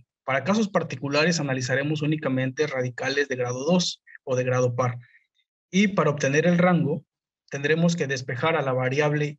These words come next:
independiente X, y de esa forma, una vez de-, haciendo este despeje, nos apoyaremos nuevamente de la tablita que tenemos en la parte de arriba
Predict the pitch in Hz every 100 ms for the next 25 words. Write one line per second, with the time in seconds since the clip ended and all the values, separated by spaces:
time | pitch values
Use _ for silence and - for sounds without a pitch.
0 | - 135 131 127 131 131 151 170 170 131
1 | 131 _ _ _ - 165 170 170 175 -
2 | - _ _ _ _ _ - 139 139 139
3 | 127 170 196 170 143 143 156 156 151 165
4 | 165 - _ 147 135 139 143 127 143 151
5 | 160 170 170 170 185 170 202 - 160 151
6 | 147 147 147 151 170 160 151 151 151 160
7 | 170 170 156 147 139 165 139 123 123 127
8 | 135 139 - 123 120 - 127 - 165 170
9 | 185 185 208